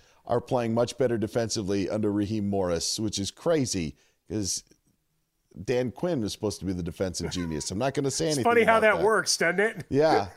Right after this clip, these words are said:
Speaker 1: yeah.
Speaker 2: <laughs> Suddenly,
Speaker 1: Sec-
Speaker 2: hey, this guy comes in. It's like, "Hey, you're another defensive coach, and you figured this out."
Speaker 1: <laughs> And I'm
Speaker 2: It,
Speaker 1: not
Speaker 2: it's, it's almost like they didn't like Dan Quinn.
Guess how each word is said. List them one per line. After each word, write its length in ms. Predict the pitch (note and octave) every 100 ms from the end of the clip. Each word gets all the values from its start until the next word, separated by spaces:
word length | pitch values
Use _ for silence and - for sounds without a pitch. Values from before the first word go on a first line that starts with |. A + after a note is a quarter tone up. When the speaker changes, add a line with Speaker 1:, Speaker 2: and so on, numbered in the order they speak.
| -
Speaker 1:
yeah. 360 | B2 A#2 F2+ A3 - -
Speaker 2:
<laughs> 200 | - -
Suddenly, 540 | - G#3+ G3 A3 F#3+ -
Speaker 1:
Sec- 140 | - F#3
Speaker 2:
hey, 160 | A#3
this 260 | E3 G#3+ -
guy 180 | C4 A3
comes 420 | - A3+ G3+ -
in. 220 | G#3+ A3+ F#3
It's 260 | F#3+ G#3
like, 300 | G3 F#3 E3+ - - -
"Hey, 400 | B3+ C4+ G#3+ D3+ - - -
you're 160 | D4+
another 280 | C#4 A#3 A3
defensive 540 | G3+ G3+ G#3+ G3 G3+ F3
coach, 540 | - A#3+ F#3 - - - - -
and 140 | G3+ A3+
you 160 | A3+ C4+
figured 400 | - F#3 D#3+ F#3
this 220 | G#3 G#3
out." 500 | C4 G#3+ B2+ - - -
Speaker 1:
<laughs> 40 | - -
And 600 | F#3+ - - - - F#3+
I'm 60 |
Speaker 2:
It, 20 |
Speaker 1:
not 160 | A#3 A#3 -
Speaker 2:
it's, 200 | B3 D#4+
it's 240 | C#4+ A3
almost 320 | E4 E4+ C4+
like 200 | E4 B3
they 120 | D#4 C4
didn't 240 | C#4 C4+
like 320 | C#4 G#4 C4+
Dan 360 | F#3+ F3+ F3+ F3+
Quinn. 540 | - F#3+ F#3+ D3+ D3